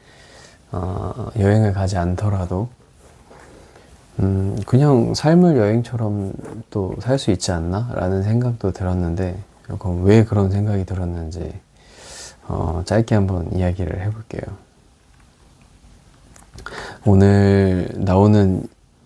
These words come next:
여기 내용 중에서 두 인물이 나오는데, 코페르니쿠스랑 갈릴레오라는 사람이 나오는데, 이 두 사람 모두 이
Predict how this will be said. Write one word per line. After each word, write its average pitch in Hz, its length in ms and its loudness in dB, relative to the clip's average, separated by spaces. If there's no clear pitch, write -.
여기 87 580 -2
내용 95 280 6
중에서 90 640 -2
두 117 120 6
인물이 107 420 6
나오는데, 90 720 -2
코페르니쿠스랑 127 1120 0
갈릴레오라는 92 1600 -2
사람이 104 340 -2
나오는데, 85 680 -4
이 95 180 8
두 123 240 8
사람 131 340 -2
모두 95 720 -4
이 85 360 -6